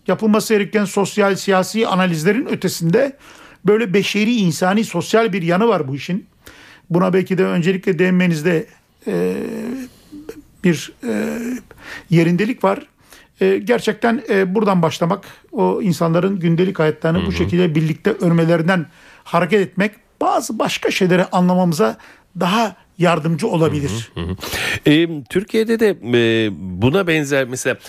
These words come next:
Speaker 2: on beş on altı Haziran o-, olayları vardı.
Speaker 1: Evet.
Speaker 2: İlk hemen aklıma gelen. Buna
Speaker 1: Evet.
Speaker 2: benzer olaylar da var. E, ama bunu farklı kılan bu anlattıklarınızdı galiba, değil mi, e,
Speaker 1: E,
Speaker 2: Sayın
Speaker 1: şimdi şöyle bir söylemek lazım. Tabii bu kadar,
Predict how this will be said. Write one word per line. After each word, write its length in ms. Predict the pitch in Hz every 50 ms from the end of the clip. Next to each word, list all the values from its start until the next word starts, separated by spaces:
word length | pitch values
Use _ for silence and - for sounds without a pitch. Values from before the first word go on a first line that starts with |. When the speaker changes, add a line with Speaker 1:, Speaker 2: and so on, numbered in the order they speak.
| - -
Speaker 2:
on 180 | - 131 139 143
beş 140 | 139 127 147
on 80 | 131
altı 260 | 131 127 123 120 - 117
Haziran 440 | 110 104 110 107 107 107 - -
o-, 40 | - 98
olayları 680 | 95 90 95 98 95 92 90 85 85 90 90 90 85
vardı. 420 | 85 85 85 82 76 90 90 80 - - - - - - - 170
Speaker 1:
Evet. 140 | 147 117 90 90 90 90 95 95 90 - - 156
Speaker 2:
İlk 220 | 139 123 113 -
hemen 320 | 107 98 98 98 95 95 - -
aklıma 420 | 95 92 - - - 92 92 90
gelen. 360 | 85 90 90 90 90 87 85 85 - -
Buna 140 | - 123 135
Speaker 1:
Evet. 100 | 147 147
Speaker 2:
benzer 320 | 139 123 120 113 123 117 113
olaylar 600 | - 98 104 104 98 95 98 98 104 107 104 92
da 100 | 95 87
var. 160 | 87 87 87 - - - - - - - -
E, 160 | - 110 107 107
ama 300 | - 143 175 208 180 143 -
bunu 760 | - - - 101 98 92 95 95 117 151 208 254 302 294 - -
farklı 540 | - - - - 170 170 160 - _ 226 226
kılan 380 | - - 139 139 165 202 190 175
bu 140 | 175 165
anlattıklarınızdı 840 | 151 151 160 156 151 - - - - 156 151 151 156 143 135 123 98
galiba, 480 | 80 87 80 82 80 78 78 76 76 76
değil 160 | 104 151 202
mi, 140 | 190 131 110 - - - - 92
e, 40 | 92
Speaker 1:
E, 60 | 85
Speaker 2:
Sayın 160 | - 185 190
Speaker 1:
şimdi 220 | 185 - 320 349 202
şöyle 260 | - 262 320 311 330
bir 120 | 349 330 -
söylemek 460 | - - 233 226 220 208 185 - -
lazım. 280 | 165 160 151 135 156
Tabii 200 | - 196 196 185
bu 80 | 220 202
kadar, 260 | 240 220 214 220 220